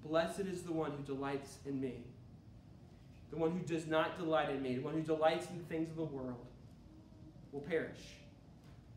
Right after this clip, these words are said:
Lord, I want to encourage the people here to pursue being a worshiper of God, to delight in God.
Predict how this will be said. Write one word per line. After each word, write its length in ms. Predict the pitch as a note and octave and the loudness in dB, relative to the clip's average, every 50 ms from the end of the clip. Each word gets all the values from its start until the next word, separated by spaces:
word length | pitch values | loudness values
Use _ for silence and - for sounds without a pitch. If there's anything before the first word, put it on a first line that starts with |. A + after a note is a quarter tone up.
| - - - - - - - - - - - - - - - - - - - - - - - - - - - - - - - - - - - - - - - - - - | -14 -14 -14 -16 -16 -18 -18 -18 -18 -18 -18 -18 -18 -18 -20 -20 -20 -20 -20 -20 -20 -18 -18 -18 -18 -20 -20 -20 -18 -18 -18 -18 -18 -18 -18 -18 -18 -18 -18 -16 -10 -4
Lord, 180 | D#3+ D#3+ D#3+ D#3 | 0 2 4 4
I 60 | D#3 F3+ | 4 4
want 180 | F#3 F#3+ F3+ | 4 4 6
to 140 | E3 C#3+ C#3+ | 4 4 2
encourage 420 | C#3+ C3+ - - F3 E3+ E3+ D#3+ | 0 -2 -2 0 0 2 2 0
the 80 | E3 D#3+ | -2 -4
people 340 | D#3 - E3 - - D3+ D3+ | -2 -2 -2 -2 -2 -2 -4
here 360 | D#3 D#3 D3+ D#3 D#3 D3+ D3+ - - - - - - - - - - - - - - - | -2 0 2 2 2 2 0 -6 -14 -16 -16 -18 -18 -16 -16 -16 -16 -16 -16 -14 -10 -6
to 60 | - | -6
pursue 760 | - E3 E3+ - - - - F#3+ F3+ F3+ F3+ F3 F3 F3 F3 - - - - - - - - - - - - - - - - - | -4 -2 -2 -2 -4 -4 -4 -2 0 2 2 2 2 0 0 -2 -6 -12 -14 -14 -14 -14 -14 -14 -16 -16 -16 -16 -14 -10 -6 -4
being 400 | D#3 D#3 D#3 D#3 D#3 D#3 D3+ C#3+ - C3+ | 0 2 2 2 2 2 0 -4 -4 -2
a 40 | C3+ B2+ B2 C#3 | -2 -2 0 0
worshiper 480 | D3+ D#3 D#3 - - D#3+ - - D#3 D3+ | 0 0 0 0 -4 -6 -4 -2 -2 -2
of 180 | C#3+ - - | -4 -4 -2
God, 360 | C3 B2 A#2+ A#2 A#2 A#2 A#2+ B2+ | -2 -2 -2 -2 -4 -4 -6 -6
to 100 | - D#3 | -6 -6
delight 560 | C#3+ D3 C#3+ D3 D3 D3+ D#3 D#3+ D#3+ E3 E3 - | -4 -2 0 0 0 0 0 0 0 -2 -2 -2
in 140 | D#3 D#3+ D3+ | -2 -2 -2
God. 120 | - C3 | -4 -6